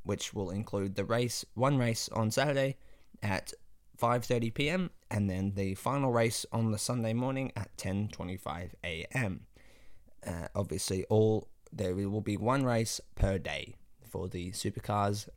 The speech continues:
on the four-day weekend. Now, for the race predictions. Although we went to Newcastle with a complete blank sheet and zero racing laps for the twenty-five supercars, we go to supercars with realistically one thing understood.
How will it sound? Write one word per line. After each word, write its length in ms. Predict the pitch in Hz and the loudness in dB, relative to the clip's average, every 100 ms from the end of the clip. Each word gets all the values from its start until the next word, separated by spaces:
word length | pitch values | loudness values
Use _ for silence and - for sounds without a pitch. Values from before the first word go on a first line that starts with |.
| - | -6
on 360 | 98 92 95 - | -2 -2 -4 -6
the 180 | 95 98 | -6 -6
four-day 500 | - 135 127 120 113 | -2 0 2 4 4
weekend. 600 | 117 78 - 90 87 - - - - - | 2 -4 -2 -4 -4 -6 -12 -20 -18 0
Now, 240 | 160 107 - - | 2 2 -4 -14
for 240 | - 107 104 | -2 2 4
the 260 | 104 101 - | 2 2 -2
race 240 | 104 107 - | -2 0 -2
predictions. 580 | - 107 - 76 78 - | 0 -2 0 -4 -4 -2
Although 320 | 120 127 143 139 | 0 4 6 6
we 140 | 123 | 6
went 220 | 113 110 | 4 2
to 80 | - | 2
Newcastle 560 | 113 120 127 117 - 113 | 2 2 2 2 2 0
with 120 | 104 | 0
a 60 | - | -2
complete 500 | 110 - 127 - - | -2 0 -2 -2 0
blank 280 | 117 117 | 2 2
sheet 320 | - 143 147 - | 0 -2 -2 -4
and 180 | - 104 | -4 0
zero 260 | 104 131 135 | 2 4 4
racing 400 | 131 127 123 123 | 2 2 0 0
laps 240 | 120 - | -2 -4
for 120 | - | -4
the 60 | 104 | -4
twenty-five 500 | - 123 117 110 110 | 0 0 0 0 0
supercars, 600 | - 120 - 131 131 131 - - - - | -2 -4 -2 -2 0 -4 -12 -18 -16 -8
we 80 | 160 | 0
go 160 | 175 180 | 2 2
to 80 | 165 | 2
supercars 580 | 139 127 127 120 113 | 0 -2 0 2 2
with 220 | 117 113 - - - - | 0 -2 -10 -20 -20 -4
realistically 640 | - 143 139 139 131 131 113 | 2 4 4 2 2 2 4
one 280 | 107 120 117 | 4 4 4
thing 160 | 113 | 2
understood. 460 | 98 92 - 87 | 2 0 0 -2